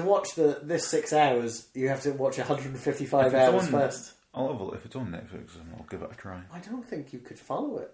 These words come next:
Speaker 1: I mean, it's still fine, but the amount of people who walk in and say hi, then walk out, and it's
Speaker 2: No, but I mean,
Speaker 1: a
Speaker 2: from,
Speaker 1: cameo
Speaker 2: but
Speaker 1: from
Speaker 2: I
Speaker 1: the
Speaker 2: mean,
Speaker 1: show.
Speaker 2: like, if they've got the, the series on, on there,
Speaker 1: Oh, right.
Speaker 2: I will watch it.
Speaker 1: You will watch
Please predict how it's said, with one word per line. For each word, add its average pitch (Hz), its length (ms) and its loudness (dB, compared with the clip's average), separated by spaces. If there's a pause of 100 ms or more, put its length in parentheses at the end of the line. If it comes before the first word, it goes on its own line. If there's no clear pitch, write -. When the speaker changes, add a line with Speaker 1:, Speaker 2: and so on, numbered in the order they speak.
(100)
Speaker 1:
I 160 80 -8
mean, 190 180 0
it's 170 260 -6
still 151 440 2 (280)
fine, 117 560 -2
but 135 140 -6
the 151 100 -2
amount 185 220 0
of 151 100 -8
people 151 260 2
who 139 120 0
walk 135 320 -2
in 107 320 0 (400)
and 135 100 -12
say 131 180 0
hi, 139 280 2
then 123 220 -2
walk 127 240 0
out, 110 320 0
and 123 120 -8
it's - 440 -8 (360)
Speaker 2:
No, 185 160 0
but 131 140 -4
I 156 40 -4
mean, 156 200 -4
Speaker 1:
a 127 40 -6
Speaker 2:
from, 139 200 -6
Speaker 1:
cameo 147 340 4
Speaker 2:
but 127 100 6
Speaker 1:
from 147 40 0
Speaker 2:
I 143 40 0
Speaker 1:
the - 60 0
Speaker 2:
mean, 139 100 0
Speaker 1:
show. 127 100 4 (160)
Speaker 2:
like, 113 160 -4
if - 80 -10
they've 110 120 -6
got - 220 -4
the, 107 220 -8 (100)
the - 60 -16
series - 500 -8
on, - 180 -12 (140)
on 87 140 -10
there, 190 120 4
Speaker 1:
Oh, 202 80 10
right. 220 360 8
Speaker 2:
I 117 140 4
will 113 400 2
watch 101 440 -4
it. - 160 -10 (460)
Speaker 1:
You 175 100 0
will 185 120 8
watch 180 460 4